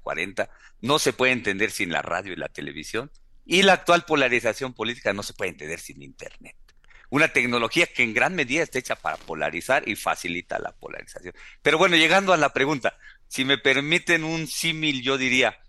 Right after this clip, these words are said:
estamos jugando a pelearnos mientras nos encontramos al borde de un precipicio.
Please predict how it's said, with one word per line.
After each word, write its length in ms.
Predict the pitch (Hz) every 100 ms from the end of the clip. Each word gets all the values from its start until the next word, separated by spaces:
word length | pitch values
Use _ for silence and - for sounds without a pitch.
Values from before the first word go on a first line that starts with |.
| - - -
estamos 640 | 120 - 160 165 160 -
jugando 600 | - - 107 123 143 139
a 100 | 117
pelearnos 760 | - 95 107 123 123 127 - - - - -
mientras 500 | 101 92 98 - - _ -
nos 220 | 92 90
encontramos 600 | 95 90 87 113 113 104
al 140 | 87 85
borde 300 | 98 95 85
de 100 | 90
un 100 | 95
precipicio. 720 | 78 - 78 - - -